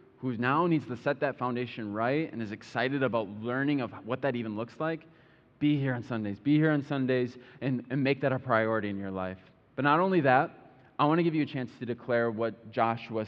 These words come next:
said to declare. Declare, "As for me and my house, we will serve the Lord." Maybe for you, you need to post this somewhere to make it a daily profession for you. Post it in your car, post it on your mirror, wherever it is.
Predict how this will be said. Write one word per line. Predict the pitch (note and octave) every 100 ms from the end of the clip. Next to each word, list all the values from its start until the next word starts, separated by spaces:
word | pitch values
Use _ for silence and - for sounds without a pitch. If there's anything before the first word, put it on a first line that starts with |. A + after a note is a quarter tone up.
| A2+
said | G2 -
to |
declare. | G2+ - - F2 E2 - _ _ _ _ -
Declare, | C3+ D3 C#3 C#3+ C#3 - - -
"As | A2+ A#2
for | B2
me | B2 A#2+ C#3+ E3 F3 E3+ - -
and | B2
my | A#2+ A#2+
house, | A2+ G#2 G2 F#2 F#2 - - - _ _ _
we | G2 A2 A2 G#2+ G#2+ -
will | G#2+ G#2
serve | A2 G#2 G2+ F#2+ -
the | G#2+
Lord." | G2 G2 F2+ D#2 - _ _ _ _ -
Maybe | B2 D3+
for | C#3+ B2
you, | A#2+
you | A#2+ B2
need | C#3
to | G#2+
post | B2 B2+ B2+ -
this | C3 C3
somewhere | C3 B2 A#2+
to | - G#2
make | A2 A2+
it | G#2+
a | F#2+ F#2 -
daily | A#2 A#2+ B2 B2 A#2+ A#2
profession | A#2+ A2+ G2+ G2+ G#2 - A2+ G2+
for | F#2+
you. | G2+ F#2+ F#2+ A2 _ _ _ _ -
Post | C3 C3+
it | D3+
in |
your | D3+
car, | C#3+ A#2 G#2
post | - C#3 C#3
it |
on | D3+
your | D3 D3
mirror, | C3+ B2+ A2+
wherever | A2 C3 D3 C#3 B2+
it | A2
is. | G2